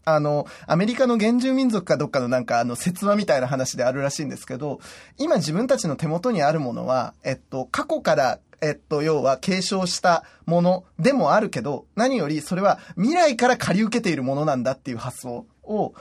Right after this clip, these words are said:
持つっていうことが、あの、とても重要なんじゃないかっていうことを書いてたわけですね。で、僕は割と今の話と宮津さんが今やってらっしゃることっていうのはすごくつながるんじゃないかなと思うんですけど、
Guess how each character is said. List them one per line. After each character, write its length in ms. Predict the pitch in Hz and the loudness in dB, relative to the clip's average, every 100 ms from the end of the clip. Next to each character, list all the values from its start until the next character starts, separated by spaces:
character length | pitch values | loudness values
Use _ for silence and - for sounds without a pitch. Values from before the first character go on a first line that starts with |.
| - - | -12 -4
持 140 | 196 | -2
つ 160 | - 180 | -4 -6
っ 20 | |
て 120 | 156 | -4
い 20 | |
う 60 | 143 | -4
こ 100 | 135 | -6
と 100 | 127 | 0
が、 300 | 139 123 110 | 2 2 2
あ 140 | 156 | 0
の、 100 | 147 | 0
と 120 | 147 180 | -4 -4
て 60 | |
も 120 | 196 | -2
重 100 | 180 | 0
要 100 | 202 | 0
な 100 | 208 | 2
ん 40 | 208 | 2
じ 60 | |
ゃ 40 | 165 | 2
な 80 | 131 | 2
い 60 | |
か 80 | 131 | -2
っ 60 | 123 | -4
て 60 | |
い 20 | |
う 20 | 127 | -8
こ 80 | |
と 80 | 120 | -10
を 100 | 117 113 | -8 -4
書 60 | |
い 60 | 147 | -4
て 80 | 117 | -4
た 80 | 110 | -10
わ 40 | |
け 80 | 113 | -12
で 60 | 117 | -14
す 140 | 127 | -10
ね。 140 | 127 120 | -10 -6
で、 100 | 175 | -6
僕 160 | 226 | 0
は 80 | 269 | 2
割 160 | 269 277 | 2 2
と 80 | |
今 220 | 277 302 220 | 0 2 2
の 80 | |
話 320 | 180 156 151 - | 2 0 -2 -2
と 240 | 160 - - - | -2 -2 -10 -2
宮 140 | 180 | -2
津 80 | 180 | 2
さ 100 | 202 | 2
ん 40 | |
が 80 | 196 | 2
今 120 | 196 | 2
や 80 | 139 | 2
っ 60 | - | 0
て 80 | 143 | -2
ら 60 | |
っ 20 | |
し 100 | 147 | 0
ゃ 20 | 170 | -2
る 60 | |
こ 140 | 139 131 | -4 -8
と 80 | |
っ 20 | 127 | -8
て 60 | |
い 40 | 127 | -8
う 20 | |
の 60 | 123 | -8
は 40 | |
す 140 | - | -6
ご 100 | 202 | -6
く 60 | 277 | -6
つ 160 | - 226 | -4 0
な 80 | |
が 80 | 202 | 2
る 80 | 202 | 2
ん 60 | 190 | 2
じ 60 | |
ゃ 40 | 156 | 2
な 80 | |
い 60 | 147 | 2
か 100 | 143 | 2
な 160 | 135 127 | 0 -2
と 100 | 135 | -4
思 180 | 135 | -2
う 40 | 135 | -4
ん 40 | |
で 80 | 120 | -6
す 120 | - | -8
け 80 | 131 | -8
ど、 200 | 135 | -8